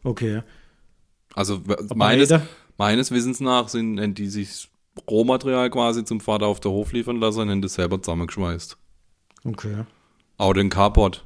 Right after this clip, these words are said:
Speaker 2: den Carport haben die nicht gekauft. Die haben
Speaker 1: Mhm.
Speaker 2: das Material gekauft und haben das selber,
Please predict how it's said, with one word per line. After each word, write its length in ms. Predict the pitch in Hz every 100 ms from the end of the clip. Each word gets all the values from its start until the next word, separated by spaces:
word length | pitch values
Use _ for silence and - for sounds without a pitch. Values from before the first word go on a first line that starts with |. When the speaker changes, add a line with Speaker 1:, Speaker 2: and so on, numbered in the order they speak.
| -
Speaker 2:
den 100 | 95
Carport 440 | 95 90 110 104 101
haben 120 | 98
die 380 | 98 95 95 87 -
nicht 180 | 98 -
gekauft. 560 | 104 95 87 85 -
Die 100 | 113
haben 60 | 113
Speaker 1:
Mhm. 80 | 92
Speaker 2:
das 240 | - -
Material 520 | 90 - 90 92 101
gekauft 580 | 101 - 98 98 120 -
und 160 | 104 104
haben 120 | 101
das 180 | 98 -
selber, 340 | 85 90